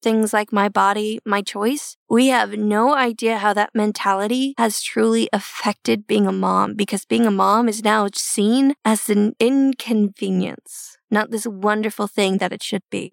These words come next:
not this amazing sacrifice that women are doing. No, it's an inconvenience. And because we have the excuse of having things like an abortion,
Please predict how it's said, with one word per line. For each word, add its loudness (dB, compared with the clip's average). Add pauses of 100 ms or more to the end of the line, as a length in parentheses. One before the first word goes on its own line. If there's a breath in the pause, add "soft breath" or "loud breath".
not 2
this -6
amazing 2
sacrifice 0
that -6
women 0
are -2
doing. 0
No, 0
it's -6
an -4 (100)
inconvenience. -2 (160)
And 0
because -2
we -2
have 0
the -2
excuse -2
of 2
having 0
things 0
like 0
an 0
abortion, 2